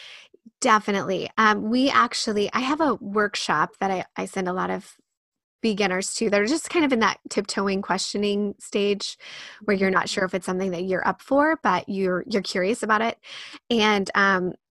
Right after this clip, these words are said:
that's just at othergoose dot com slash workshop. But one thing that we talk about in that workshop,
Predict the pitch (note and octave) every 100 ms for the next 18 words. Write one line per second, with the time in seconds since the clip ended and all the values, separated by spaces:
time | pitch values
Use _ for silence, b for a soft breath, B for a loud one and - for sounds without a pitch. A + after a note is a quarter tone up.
0 | _ _ - G#3+ A3 A#3 - A3+ G#3+ -
1 | G#3 G3+ G3 G3 F3+ C3+ - F3+ F#3+ F3+
2 | F3+ - G3+ E3+ - E3+ B2 - A3 A#3
3 | - A3 A#3+ D#4 E4+ F4 C#4 G#3+ - G3
4 | G3 F#3 - G#3 F#3+ - F3 - E3+ D3